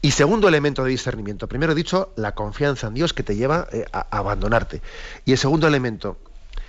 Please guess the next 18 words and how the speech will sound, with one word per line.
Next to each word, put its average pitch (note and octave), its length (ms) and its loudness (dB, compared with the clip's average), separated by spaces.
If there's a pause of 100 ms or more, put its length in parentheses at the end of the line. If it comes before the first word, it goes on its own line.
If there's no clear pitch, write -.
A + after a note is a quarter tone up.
(280)
si - 240 -6
tú - 160 2
cuando C#3+ 480 2 (520)
pides C#3+ 320 2
que C3 140 0
Dios C3 180 2
lo C3+ 80 2
sea C3 240 2
todo B2+ 240 0
para A2 220 0
ti, F#2 160 -4 (920)
que, F2 240 -4
que - 100 -10
su G2+ 160 -4
reino C3+ 320 4
venga B2 260 0
a - 20 -2
ti, F#2 220 -6